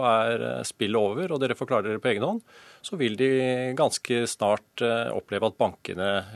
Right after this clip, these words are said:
begynner å få problemer, og at, eh, eurotilstrømningen som, eh, Europeisk sentralbanken har stått for nå inntil nylig,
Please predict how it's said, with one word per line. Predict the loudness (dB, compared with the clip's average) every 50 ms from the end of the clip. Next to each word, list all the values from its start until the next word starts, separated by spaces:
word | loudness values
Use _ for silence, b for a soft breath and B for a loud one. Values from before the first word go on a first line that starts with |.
| -12 -6
begynner | -4 -4 -2 -2
å | -2 -4
få | -4 -4
problemer, | -4 -4 -2 -2 -2 -2 0 0 0 -2 -2 -6 B B B B B B B B
og | -4 0 2 4 2 2
at, | 0 _ -4 -2
eh, | 0 2 2 2 0
eurotilstrømningen | 0 -2 -2 -2 0 0 0 0 -2 -2 -4 -6 -8 -6 -6 -4 -4 -2 0 0 0 0 -2 -4 -6 -8 -10
som, | -10 -6 -6 -4 -4
eh, | -4 -2 -2 -2 -2 -4 -4 -4 -2
Europeisk | -2 -2 0 0 0 0 0 -2
sentralbanken | -4 -2 0 0 0 2 0 -2 0 -2
har | -4 -4
stått | -2 -4 -6 -6
for | -6 -6 -4 -2
nå | -2 -2 -2
inntil | -2 -4 -6 -6 -6
nylig, | -2 -2 -2 0 0 -2 -2